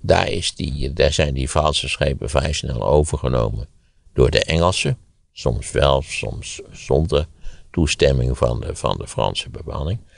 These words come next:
Maar een, een groot deel van de Franse vloot bevond zich in Mers el Kebir, een haven in Noord-Afrika.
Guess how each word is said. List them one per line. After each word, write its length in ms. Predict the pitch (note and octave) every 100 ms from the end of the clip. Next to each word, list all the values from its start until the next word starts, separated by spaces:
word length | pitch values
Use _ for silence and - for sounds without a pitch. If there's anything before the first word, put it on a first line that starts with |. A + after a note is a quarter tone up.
| - - -
Maar 360 | - C2 -
een, 160 | F#2+ F2+
een 280 | - F#2 D2
groot 340 | C#2+ G2 D3+ C3
deel 200 | A2+ G#2
van 220 | G2 F2
de 80 | E2+
Franse 760 | - - - F2 F2 F2 D#2+
vloot 300 | D2+ C#2 D2+
bevond 420 | - C2 D#2+ F#2+ -
zich 160 | -
in 280 | - D#2+ C2+
Mers 360 | D2+ E2+ - -
el 300 | - D2 C#2+
Kebir, 540 | E2 D#2+ A#1+ A1+ G#1+ - - - - _ -
een 160 | -
haven 520 | C#2 C#2 D#2+ D#2+ D2+ -
in 240 | - C#2
Noord-Afrika. 1700 | C2+ C2 C2+ - - - - - _ _ - F#2 E2 - - - -